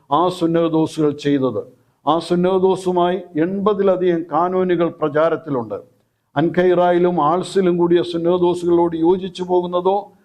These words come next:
ആ നിരയിൽപ്പെട്ടതോ ആയ ഒരു സുന്നഹദോസായിരുന്നു ഈ സ്പെയിനിൽ കൂടിയതായ സുന്നഹദോസ്. അത് കഴിഞ്ഞുണ്ടായ പ്രധാനപ്പെട്ട ഒരു തർക്ക വിഷയമായിരുന്നു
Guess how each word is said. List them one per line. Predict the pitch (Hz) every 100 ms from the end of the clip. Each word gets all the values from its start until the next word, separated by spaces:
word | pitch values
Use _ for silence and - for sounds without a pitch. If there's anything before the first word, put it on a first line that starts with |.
| _ -
ആ | 139 175
നിരയിൽപ്പെട്ടതോ | 175 175 214 214 214 185 190 185 175
ആയ | 170
ഒരു | 165 165
സുന്നഹദോസായിരുന്നു | - 165 160 165 160 160 156 151 151 156 156 151 147 _ _ -
ഈ | 151 156 156 151 151 151 _ _ _
സ്പെയിനിൽ | - 165 190 196 180
കൂടിയതായ | 156 160 151 147 147 147 147
സുന്നഹദോസ്. | 147 170 143 131 113 110 - _ _ _ 185
അത് | 214 254
കഴിഞ്ഞുണ്ടായ | 226 214 208 196 190 196
പ്രധാനപ്പെട്ട | 196 151 180 208 202 190 196
ഒരു | 180 175 156
തർക്ക | 160 190
വിഷയമായിരുന്നു | 170 - 175 156 156 156 180 202